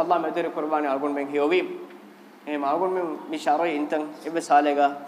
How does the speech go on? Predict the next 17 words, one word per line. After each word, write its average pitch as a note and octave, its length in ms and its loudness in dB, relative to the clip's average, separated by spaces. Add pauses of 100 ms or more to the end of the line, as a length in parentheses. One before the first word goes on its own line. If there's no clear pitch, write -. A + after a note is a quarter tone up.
(340)
دوكو F#3 180 6
أنوان F#3 500 8
دينغنا E3+ 280 2
دوهي E3+ 220 2
كأقول D#3+ 320 4
باه D3 180 6
دكاني D3+ 380 2
ونتبع E3 580 2 (560)
السنة E3+ 600 0 (100)
والجماعة E3+ 640 2 (720)
ونج-، D3 560 2
ونتجنب D#3 760 2 (2000)
الش-، D#3 340 0 (180)
الث-، E3+ 280 -6 (220)
الشذوذ D#3 500 4 (400)
والخلاف E3 640 4
والفرقة. D3+ 600 0